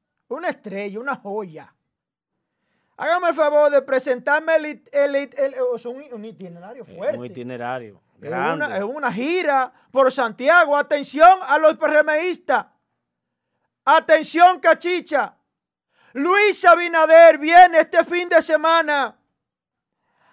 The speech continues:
Speaker 1: a ir nombrando a los miembros del P R M. No, esa no. Esa no. Esa no. Yo le envié una. Viene a nombrar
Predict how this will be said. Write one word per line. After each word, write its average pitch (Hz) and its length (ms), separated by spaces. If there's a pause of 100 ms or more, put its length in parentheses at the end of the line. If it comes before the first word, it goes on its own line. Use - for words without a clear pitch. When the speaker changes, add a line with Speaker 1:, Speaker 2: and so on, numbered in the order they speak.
(180)
Speaker 1:
a 349 320
ir 392 300
nombrando 359 760 (200)
a 359 280
los 349 340 (180)
miembros 339 640
del 311 240
P 339 100
R 349 440
M. 320 300
No, 262 220
esa 277 180
no. 202 260 (400)
Esa 202 280
no. 185 180 (920)
Esa 196 260
no. 226 140
Yo 214 100
le 240 100
envié 262 240
una. 175 320 (1200)
Viene 359 460
a 381 100
nombrar 339 840